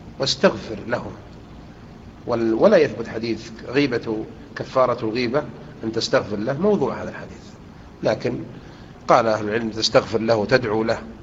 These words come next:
إذا كان يقبل كلمه واستسمع منه، حتى لا يأخذ بدل غيبته وحسنات منك يوم القيامة". "والله أنا اغتبتك، سامحني"، ولك أن تشترط شرطا معلقا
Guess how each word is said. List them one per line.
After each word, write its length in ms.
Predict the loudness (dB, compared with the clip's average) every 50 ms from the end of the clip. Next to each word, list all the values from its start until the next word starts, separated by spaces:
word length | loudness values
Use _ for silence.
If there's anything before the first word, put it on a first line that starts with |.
| -18 -10 0 4
إذا 240 | 6 8 8 8 8
كان 340 | 8 8 8 8 10 10
يقبل 460 | 8 8 8 6 8 8 8 8 8 4 -2 -6 -10 -14 -16 -16 -18 -18 -10 -2
كلمه 420 | 0 0 2 2 2 2 2 2 4
واستسمع 480 | 4 4 4 4 4 2 2 0 -2 -4
منه، 240 | -8 -8 -10 -10 -12 -14 -16 -18 -18 -18 -20 -18 -18 -18 -18 -18 -18 -18 -18 -18 -10 -8
حتى 240 | -8 -2 0 6 8
لا 100 | 10 10
يأخذ 240 | 10 8 2 -2
بدل 300 | 2 2 4 6 6 4
غيبته 320 | 4 2 4 4 4 2 2
وحسنات 420 | 0 2 2 4 4 4 4 2
منك 180 | -2 -2 0 0
يوم 100 | -2 -2
القيامة". 320 | -2 -4 -8 -10 -10 -10 -12 -16 -16 -16 -18 -18 -18 -18 -18 -18 -18 -18 -18 -18 -18 -18 -18 -18 -18 -18 -18 -18 -18 -18 -18 -18 -18 -18 -18 -18 -18 -18 -18 -18 -18 -18 -16 -16 -10 -2 4
"والله 260 | 8 10 10 12 12
أنا 100 | 10 10
اغتبتك، 460 | 6 6 2 0 -2 -2 -8 -4 -2
سامحني"، 460 | 0 2 2 2 0 -2 -6 -8 -10 -14 -14 -16 -18 -18 -18 -18 -20 -20 -20 -20 -20 -18 -18 -18 -18 -18 -18 -18 -18 -18 -18 -18 -18 -18 -18 -18 0 4
ولك 260 | 8 8 8 8 8
أن 100 | 6 6
تشترط 380 | 4 2 4 6 6 6 6 4 0 -8 -14 -14 -14 -16 -16 -16 -18 -18 -18 -18 -18 -16 -10
شرطا 300 | 4 4 4 6 6 4
معلقا 500 | 2 4 4 4 4 4 0 -4 -6 -8